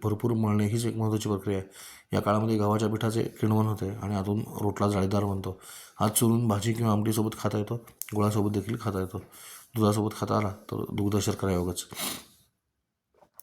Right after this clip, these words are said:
रोटला बनेपर्यंत स्वामींचा खूप चांगला सत्संग घडला. स्वामींना मी अनेक शंका विचारून घेतल्या. त्यांनी देखील कुठलाही किंतु परंतु न ठेवता सगळ्या प्रश्नांची चांगली उत्तरे दिली. नंतर स्वामींनी मला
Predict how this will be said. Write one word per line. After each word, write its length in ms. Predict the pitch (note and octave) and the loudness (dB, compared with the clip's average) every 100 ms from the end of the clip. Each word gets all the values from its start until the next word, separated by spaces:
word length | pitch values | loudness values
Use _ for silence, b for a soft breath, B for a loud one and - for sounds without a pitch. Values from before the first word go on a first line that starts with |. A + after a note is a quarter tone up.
| - | -6
रोटला 320 | - G#2+ - G#2 | 0 2 4 4
बनेपर्यंत 420 | G#2 G#2 G#2+ G#2+ | 4 2 0 0
स्वामींचा 420 | G#2+ G2 G#2 G#2 | 0 0 -2 -2
खूप 160 | G#2+ G#2 | -4 -2
चांगला 200 | G#2 G#2 | -2 0
सत्संग 420 | G2 - G#2+ G2+ | -2 -2 -2 -2
घडला. 220 | F#2+ F#2+ - B B B | -2 -6 -12 B B B
स्वामींना 380 | - G#2 A2+ A#2 | 0 2 4 4
मी 80 | A#2+ | 2
अनेक 180 | A2 A2+ | 2 2
शंका 260 | A2+ G#2 | 0 2
विचारून 300 | G#2+ G#2 G#2 | 2 2 0
घेतल्या. 220 | G#2 G2 F#2+ - B B - | -2 -4 -10 -12 B B 0
त्यांनी 180 | G#2+ A2+ | 2 4
देखील 240 | A2+ A#2+ | 4 2
कुठलाही 360 | A2+ G2+ A2+ A#2+ | 0 0 2 4
किंतु 360 | A#2 G#2+ A2 | 2 2 2
परंतु 200 | A2 A2 | 2 0
न 140 | A2 G#2+ | 0 0
ठेवता 220 | G#2+ G2 | -2 -2
सगळ्या 240 | G#2 G#2 | 0 0
प्रश्नांची 400 | G#2 G2 G#2+ G#2 | 0 -2 -2 0
चांगली 260 | G#2+ G2+ G2+ | -2 0 0
उत्तरे 260 | G2+ G2+ | 0 -2
दिली. 160 | G2 F#2 - B B B B | -2 -4 -8 B B B B
नंतर 240 | A2 G#2+ | 0 2
स्वामींनी 360 | A2 G#2+ G#2 A2+ | 2 2 4 4
मला 260 | A2+ G#2+ | 2 2